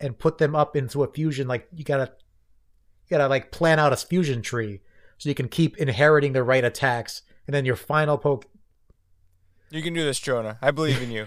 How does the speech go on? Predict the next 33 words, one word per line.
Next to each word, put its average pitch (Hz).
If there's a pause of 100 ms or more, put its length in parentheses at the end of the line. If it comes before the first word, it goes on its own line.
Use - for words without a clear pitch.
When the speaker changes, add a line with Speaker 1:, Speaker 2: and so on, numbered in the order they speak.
Speaker 1:
<laughs> -
Your 165
final 180 (100)
persona 143 (440)
Speaker 2:
<laughs> -
Speaker 1:
will 139
have, 139
like, 131
all 151
the 139
best 131
shit. 113 (640)
Speaker 2:
Gotcha. 120
Speaker 1:
Uh, 117
so 131
Speaker 2:
I 170
mean, 208
that 202
makes 208
sense 156
why 135 (200)
it 131
is. 127
I, 156
I, 160
I 156
never 160
played 135
the 143
games 151
before, 147
so 127
this, 123